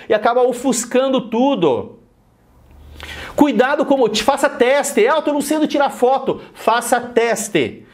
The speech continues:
Ande pela casa inteira tirando foto com a tua pintura. Você vai descobrir um lugar que a, a foto fica boa. Eu te garanto isso. Eu já andei pro apartamento que nós morávamos anteriormente,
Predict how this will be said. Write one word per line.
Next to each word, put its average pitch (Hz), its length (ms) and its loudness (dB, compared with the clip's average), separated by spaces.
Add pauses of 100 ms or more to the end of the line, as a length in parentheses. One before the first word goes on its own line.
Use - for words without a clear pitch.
(260)
Ande 294 340 2
pela 262 280 0
casa 254 500 0
inteira 247 800 0
tirando 233 340 2
foto 240 320 0
com 233 80 -2
a 214 40 0
tua 233 140 2
pintura. 208 460 0
Você - 60 -4
vai 202 100 0
descobrir 254 540 0
um 320 180 0
lugar 226 600 0 (440)
que 254 180 0
a, 220 220 0
a 202 60 -4
foto 226 320 -2
fica 226 180 0
boa. 139 400 -2 (240)
Eu 185 120 2
te 233 140 0
garanto 247 600 0
isso. 110 400 -6 (1080)
Eu 226 160 4
já 294 100 2
andei 262 260 2
pro 226 160 4
apartamento 214 600 0
que 233 60 0
nós 214 120 2
morávamos 190 460 0
anteriormente, 185 580 0